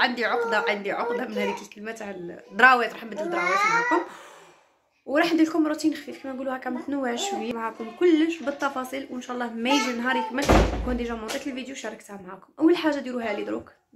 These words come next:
نزلوا تحت ديروا جيم، وكاين اللي ماش دايره ابوني تتفرج بلا ابوني تاني دير ابوني، وكاين اللي تتفرج دايره ابوني وماشي فاعله الجرس تفعل الجرس، وخلوا لي commentaire شباب كيما كيفكم. من الكومونتير اللي بغا ما عرفتو كاع ما تكومونتو،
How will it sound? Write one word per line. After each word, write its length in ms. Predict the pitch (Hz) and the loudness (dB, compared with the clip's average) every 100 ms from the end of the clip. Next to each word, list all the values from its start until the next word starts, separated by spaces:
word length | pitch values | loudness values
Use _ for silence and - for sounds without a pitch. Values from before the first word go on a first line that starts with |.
| - | -14
نزلوا 260 | 214 233 | -4 -4
تحت 220 | - - | -4 -6
ديروا 260 | 202 240 277 | -4 0 0
جيم، 200 | 240 277 - - - - | 4 2 2 -14 -20 -16
وكاين 320 | 240 - 302 | -6 4 6
اللي 120 | 311 | 8
ماش 200 | 302 294 | 6 4
دايره 300 | 269 294 - | 4 4 4
ابوني 200 | 277 277 | 2 0
تتفرج 360 | 269 - 277 247 | -4 -6 -6 -2
بلا 200 | 254 233 | 0 0
ابوني 240 | 226 240 | 0 -2
تاني 180 | 240 262 | -4 -6
دير 280 | 262 302 277 | 0 2 4
ابوني، 360 | 285 294 294 311 - - - | 4 4 6 4 0 -16 -10
وكاين 600 | 247 240 294 294 311 294 | -6 2 8 8 8 4
اللي 180 | 247 262 | -4 -8
تتفرج 340 | 254 - 294 277 | -8 -4 -2 0
دايره 340 | 269 277 254 | 2 2 2
ابوني 360 | 254 277 285 - | 2 2 0 -2
وماشي 680 | 226 269 262 254 254 277 | -4 -2 -2 -2 -2 -4
فاعله 240 | 269 277 262 | 2 2 2
الجرس 360 | 247 240 233 | 0 -2 -2
تفعل 360 | - 269 277 294 | -4 2 4 2
الجرس، 360 | 285 302 339 339 - - _ | 2 4 4 2 -4 -20 _
وخلوا 180 | 269 254 | -8 -4
لي 80 | 269 | -4
commentaire 400 | 269 254 247 262 | -4 -4 -4 -6
شباب 200 | - 233 | -4 -6
كيما 220 | 233 208 | -6 -8
كيفكم. 300 | 208 - 208 | -10 -14 -10
من 80 | 226 | -8
الكومونتير 560 | 233 294 302 285 311 | 0 4 4 6 4
اللي 120 | 285 | 4
بغا 160 | 262 262 | 2 2
ما 120 | 254 | 2
عرفتو 340 | 254 269 254 226 | 2 -2 -8 2
كاع 120 | 277 | 4
ما 120 | 320 | 4
تكومونتو، 600 | 330 330 311 311 311 359 | 2 4 6 6 2 -4